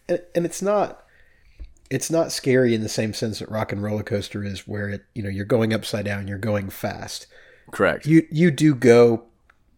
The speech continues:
Speaker 1: decently fast. I mean, not super
Speaker 2: Twenty-five
Speaker 1: fast.
Speaker 2: miles an
Speaker 1: Yeah.
Speaker 2: hour, maybe. Yep.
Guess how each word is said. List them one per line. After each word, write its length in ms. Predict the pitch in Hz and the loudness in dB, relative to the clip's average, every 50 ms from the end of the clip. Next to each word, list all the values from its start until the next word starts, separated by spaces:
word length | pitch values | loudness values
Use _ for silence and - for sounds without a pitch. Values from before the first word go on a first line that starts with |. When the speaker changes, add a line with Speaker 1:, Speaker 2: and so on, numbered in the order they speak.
| _ _ _ | _ _ _
Speaker 1:
decently 460 | - 233 220 - - 127 107 110 98 | -2 -2 -2 -2 -4 -8 -6 -6 -6
fast. 600 | 92 - - 107 101 98 98 104 107 - - - 127 | -6 -6 -10 -10 -10 -8 -10 -10 -10 -10 -10 -10 -6
I 40 | |
mean, 480 | 117 123 117 113 117 120 120 - - _ _ _ _ | -2 -2 0 0 -2 -6 -8 -14 -20 _ _ _ _
not 160 | 214 185 131 | -2 -2 0
super 80 | - 123 120 110 | 0 2 2 2
Speaker 2:
Twenty-five 360 | - 104 - 92 92 92 92 | 4 4 4 4 4 2 0
Speaker 1:
fast. 180 | - - - | -4 -8 -6
Speaker 2:
miles 240 | 95 95 92 92 92 240 | -2 0 0 2 4 4
an 60 | 214 | 4
Speaker 1:
Yeah. 160 | - 90 92 | 4 4 2
Speaker 2:
hour, 80 | 92 92 | 0 0
maybe. 300 | 90 87 90 90 82 - _ - | -2 -4 -4 -6 -8 -10 _ -8
Yep. 240 | 95 87 - _ | -6 -6 -6 _